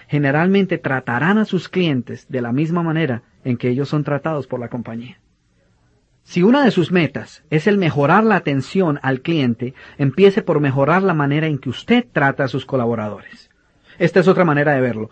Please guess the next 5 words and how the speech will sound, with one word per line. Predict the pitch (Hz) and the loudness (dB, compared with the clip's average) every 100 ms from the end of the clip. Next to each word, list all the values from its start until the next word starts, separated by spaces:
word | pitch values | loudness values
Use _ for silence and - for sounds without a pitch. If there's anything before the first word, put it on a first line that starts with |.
| - - _ _ | -14 -20 _ _
Una | 226 277 302 | 4 6 6
compañía | 269 220 196 220 220 143 | 4 4 6 6 4 4
no | 151 147 | 2 0
puede | - 262 294 302 | 0 2 4 2
pretender | - 254 196 185 165 190 175 120 | 2 2 2 0 4 4 4 0